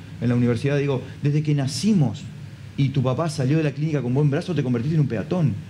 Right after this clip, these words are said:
Se subió al taxi para llevarte a tu casa y te convertiste en pasajero. Y así en todo el desarrollo de tu vida, fuiste conductor, pasajero, acompañante, ciclista,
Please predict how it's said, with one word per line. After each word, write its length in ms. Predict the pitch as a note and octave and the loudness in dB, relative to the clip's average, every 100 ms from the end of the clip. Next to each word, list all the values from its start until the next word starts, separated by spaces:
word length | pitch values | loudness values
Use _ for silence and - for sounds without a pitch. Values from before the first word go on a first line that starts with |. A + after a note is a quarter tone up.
| - - - | -14 -14 -6
Se 80 | C#3 | -4
subió 420 | C#3 C3+ E3+ F#3 | 2 2 2 2
al 200 | D3+ B2 | 0 -2
taxi 480 | E3+ F#3+ - F#3+ D#3+ | -4 -4 0 0 2
para 160 | C3+ | 0
llevarte 220 | D3+ D#3 | 0 0
a 20 | D3+ | 2
tu 100 | B2+ | 0
casa 460 | D3+ D#3+ G3 G3 - - - | 0 0 -2 -2 -10 -8 -2
y 60 | |
te 80 | C3 | 0
convertiste 340 | B2 A#2+ D#3 E3+ | 0 -2 0 0
en 60 | |
pasajero. 600 | D3 - - F#3+ F3+ A2+ - - - | 0 0 0 0 2 0 -4 -6 0
Y 120 | E3+ | 0
así 440 | D#3+ - A#3 B3+ - | 0 0 2 2 0
en 280 | D#3 D3+ D3+ D3+ | 4 4 2 0
todo 340 | B3 A#3 G3 D3 | 0 0 -2 -2
el 100 | C#3 | -2
desarrollo 460 | C#3 D3 F#3 F#3 | 0 -2 -2 -2
de 40 | D#3 | 0
tu 140 | C3+ | 2
vida, 460 | F#3+ D#3+ A#2 C3 - - - - - | 2 2 2 0 -4 -12 -18 -16 -2
fuiste 240 | D3 D3 | 0 0
conductor, 560 | B2 A2+ G#2 G#2 D3+ B2+ | 0 0 0 0 -2 0
pasajero, 640 | A2+ G#2 G#2+ - C#3+ B2+ | -2 -2 -4 -2 -2 0
acompañante, 1000 | A#2 A#2+ A2+ A2+ A#2+ C3+ C3+ B2 A2 G#2 - - - - - - | 0 2 2 2 4 4 4 2 0 -2 -8 -18 -20 -20 -18 -8
ciclista, 880 | - D3+ - D#3 E3+ - B2+ B2 | 0 0 2 0 0 0 -2 -2